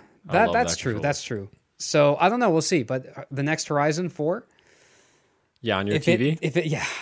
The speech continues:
Speaker 2: if it looks that good and they do, like, a special discounted bundle <laughs> for the One X.
Speaker 1: <laughs> What, do you want it for fifty bucks?
Speaker 2: <laughs> I'm trying to get as much as I can.
Speaker 1: And I'm, I'm ho-, I'm rooting for you because,
Speaker 2: Yes.
Speaker 1: uh, I, I,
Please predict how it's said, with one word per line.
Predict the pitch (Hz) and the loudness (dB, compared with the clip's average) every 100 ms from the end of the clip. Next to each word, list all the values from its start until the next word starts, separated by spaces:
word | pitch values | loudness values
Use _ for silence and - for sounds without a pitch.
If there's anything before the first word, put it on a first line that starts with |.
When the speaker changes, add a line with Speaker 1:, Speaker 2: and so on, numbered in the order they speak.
| - | -4
Speaker 2:
if | 160 | 0
it | 180 175 | 2 4
looks | 175 175 - | 4 4 0
that | 117 139 147 151 | -2 0 0 2
good | 139 156 208 240 - - | 4 6 4 0 -8 -6
and | 143 | -2
they | 143 | 0
do, | 135 147 | 2 2
like, | 143 139 | 2 0
a | |
special | - 160 147 156 143 131 | -2 0 0 2 2 0
discounted | 123 143 - 165 151 135 | -2 -4 -2 0 0 4
bundle | 170 180 170 | 4 4 2
<laughs> | - | -2
for | - - | 0 2
the | - 302 - | 6 6 6
One | 240 208 - | 2 0 2
X. | 262 285 - - - - - | 2 0 -4 -10 -14 -20 -6
Speaker 1:
<laughs> | - | 4
What, | 190 123 | 6 6
do | |
you | 117 | 6
want | 113 | 4
it | - | 4
for | 107 | 4
fifty | 147 - 120 - | 4 6 4 8
bucks? | 131 151 - - - - | 6 6 -2 -10 -20 -16
Speaker 2:
<laughs> | 381 349 330 | -12 -10 -6
I'm | 175 233 220 | -2 0 4
trying | 240 240 | 4 4
to | |
get | 214 226 | 4 4
as | 202 185 | 4 2
much | 208 220 247 254 | 2 6 6 4
as | 214 | 4
I | 202 | 4
can. | 240 190 151 135 - - - | 4 2 2 -2 -10 -8 0
Speaker 1:
And | 107 | 4
I'm, | 123 127 | 4 6
I'm | 139 131 | 6 6
ho-, | 131 160 | 8 8
I'm | 135 120 | 6 6
rooting | 127 180 156 | 8 6 6
for | - 117 113 | 4 6 6
you | 117 | 6
because, | 110 175 120 131 | 4 6 6 6
Speaker 2:
Yes. | |
Speaker 1:
uh, | 110 107 104 101 - - _ - - | 6 8 8 4 0 -12 _ -20 -12
I, | |
I, | 110 | -8